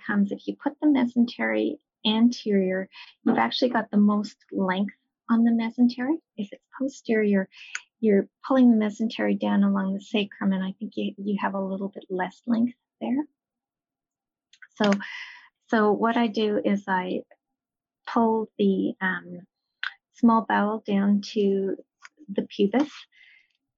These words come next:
and I hold sort of what will be the apex of the pouch and try to measure so that there's about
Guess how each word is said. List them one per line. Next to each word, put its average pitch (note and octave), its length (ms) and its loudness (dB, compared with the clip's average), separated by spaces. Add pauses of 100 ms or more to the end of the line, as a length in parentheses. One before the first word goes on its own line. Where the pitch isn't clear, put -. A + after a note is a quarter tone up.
and G3+ 580 2 (1800)
I G#3+ 140 2
hold A3 380 2
sort G#3 160 0
of G3+ 80 0
what G#3+ 140 -2
will G#3 80 -2
be G#3 240 -4
the G3+ 260 -4
apex - 520 -6
of G3+ 160 -4
the - 60 -20 (160)
pouch - 500 -4 (400)
and G3+ 200 4
try A3 240 0
to A3 80 -4
measure G3+ 440 0
so G3+ 180 -8
that G3+ 220 -18
there's G3+ 240 -2
about G3 360 -4